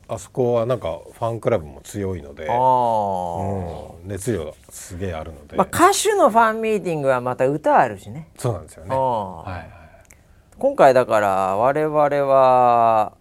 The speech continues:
Speaker 2: 歌はないですよね。
Speaker 1: 歌ないです。
Speaker 2: さすがにね。
Speaker 1: はい。
Speaker 2: 歌も
Speaker 1: 歌だ-、出してる人いないです。
Speaker 2: 歌はないし、
Speaker 1: はい。
Speaker 2: えー、あと何ですかね、ファンミのあれだと、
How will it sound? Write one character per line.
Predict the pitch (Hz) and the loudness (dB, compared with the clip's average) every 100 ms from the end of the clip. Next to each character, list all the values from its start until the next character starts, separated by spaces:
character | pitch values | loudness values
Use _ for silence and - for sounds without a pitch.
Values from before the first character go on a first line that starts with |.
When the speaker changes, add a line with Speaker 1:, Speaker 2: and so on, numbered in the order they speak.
| _ 151 | _ -16
Speaker 2:
歌 | 139 - | -10 -2
は | 202 202 202 196 196 196 147 110 98 95 85 82 | 0 2 2 2 2 4 4 4 2 -2 -4 -8
な | 98 87 | -10 -12
い | |
で | - | -14
す | 90 | -18
よ | 107 | -16
ね。 | 127 - _ 117 | -16 -18 _ -12
Speaker 1:
歌 | 98 | -8
な | 104 107 | -4 -4
い | 98 | -6
で | |
す。 | - - | -14 -20
Speaker 2:
さ | - 117 | -16 -14
す | 127 | -10
が | 107 | -12
に | 87 | -12
ね。 | 107 117 | -16 -14
Speaker 1:
は | 98 | -12
い。 | 80 - _ _ _ - | -12 -16 _ _ _ -12
Speaker 2:
歌 | 127 147 185 | -2 2 4
も | 190 156 - _ - | 2 -2 -10 _ -12
Speaker 1:
歌 | |
だ-、 | 139 | -12
出 | |
し | - | -8
て | 95 | -8
る | |
人 | - 76 | -8 -14
い | |
な | 90 | -12
い | - | -12
で | |
す。 | 151 | -10
Speaker 2:
歌 | 143 - 165 156 | -8 0 2 2
は | 151 | 0
な | 151 147 147 | 0 0 0
い | 123 101 | 0 -4
し、 | 98 - 170 127 104 | -12 -10 -6 -6 -6
Speaker 1:
は | 90 | -10
い。 | 78 _ _ _ _ _ | -14 _ _ _ _ _
Speaker 2:
え | 131 135 139 131 127 123 | -6 -2 2 4 4 2
ー、 | |
あ | 147 | 0
と | 127 | -2
何 | 127 | -6
で | 110 | -6
す | |
か | 92 | -8
ね、 | 92 | -10
フ | - | -6
ァ | 131 139 | -4 -4
ン | 143 143 139 135 | -6 -10 -8 -8
ミ | 135 | -8
の | 123 123 123 113 - _ - | -8 -6 -4 -6 -14 _ -16
あ | 117 113 | -10 -8
れ | 107 | -8
だ | 117 | -10
と、 | - 101 80 71 | -10 -10 -12 -12